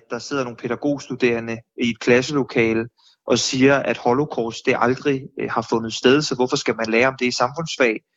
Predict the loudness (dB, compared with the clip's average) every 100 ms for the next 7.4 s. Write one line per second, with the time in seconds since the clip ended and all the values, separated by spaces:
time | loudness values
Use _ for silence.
0 | _ _ _ 2 2 2 2 2 2 2
1 | 2 0 -2 -4 -4 -6 _ _ -20 _
2 | 2 4 6 4 -2 -10 -14 -14 -14 -14
3 | -4 -2 2 2 2 2 2 0 0 0
4 | 0 -4 -6 -6 -4 -4 -4 -8 -6 -6
5 | -6 -10 -12 -10 -6 -2 -2 0 -2 -2
6 | -2 0 0 -2 _ _ -6 -6 -4 -6
7 | -2 0 0